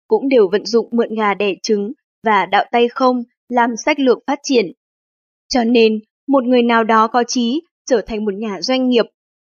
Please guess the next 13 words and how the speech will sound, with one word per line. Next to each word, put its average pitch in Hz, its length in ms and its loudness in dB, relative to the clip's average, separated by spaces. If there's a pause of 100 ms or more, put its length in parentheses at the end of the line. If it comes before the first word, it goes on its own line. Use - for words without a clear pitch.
không 247 180 2
thể 233 120 0
nào 214 340 2
vì 226 100 -2
một 220 140 2
lúc 330 220 2
ban 294 240 0
đầu, 220 340 4 (300)
vì 226 120 2
mình 202 220 -4
quá 214 240 0
nghèo 269 240 2
khổ 202 400 4